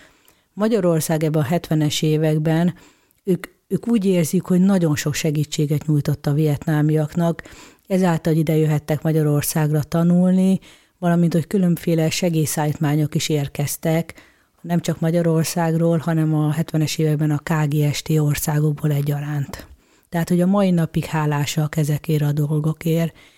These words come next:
és, és lehet, hogy ezért is kedvelnek minket, magyarokat. De azért ott, amikor ott voltam a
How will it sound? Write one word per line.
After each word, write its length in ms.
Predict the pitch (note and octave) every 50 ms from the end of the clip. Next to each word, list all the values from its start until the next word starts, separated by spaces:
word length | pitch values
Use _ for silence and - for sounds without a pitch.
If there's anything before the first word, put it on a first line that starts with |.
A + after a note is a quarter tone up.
| _ _ _ _ _ _
és, 300 | - F3 E3+ D#3+ - - -
és 120 | - -
lehet, 200 | - G#3+ F3+ E3
hogy 120 | - F3+ E3+
ezért 240 | E3 D#3 E3 D#3+
is 100 | D#3 -
kedvelnek 600 | - - E3 D#3+ D#3 D#3+ E3 D#3+ D#3+ D#3+ D#3+ D3+
minket, 420 | - F3+ E3 D#3 - - D3+ D3 -
magyarokat. 800 | E3 D3+ D3+ D3 C#3+ D3 D3 C#3+ - - D3+ D3 D3 - - - _ _ _ _ _ _ _ _ _ _ _ _ _ _ _ - -
De 600 | - F#3+ E3+ F3+ F3+ F3+ F3 F3 F3 F#3+ - - _ _
azért 500 | - F#3 F#3 G3 F#3+ F3 - - - - _ _
ott, 280 | - G#3+ G#3 - - G#3+
amikor 320 | G3 F3+ F3 F3 - F#3
ott 100 | F3+ -
voltam 360 | - F#3 E3 - - E3 D#3+
a 380 | D#3 D#3+ D#3 D#3 D#3 D#3 D#3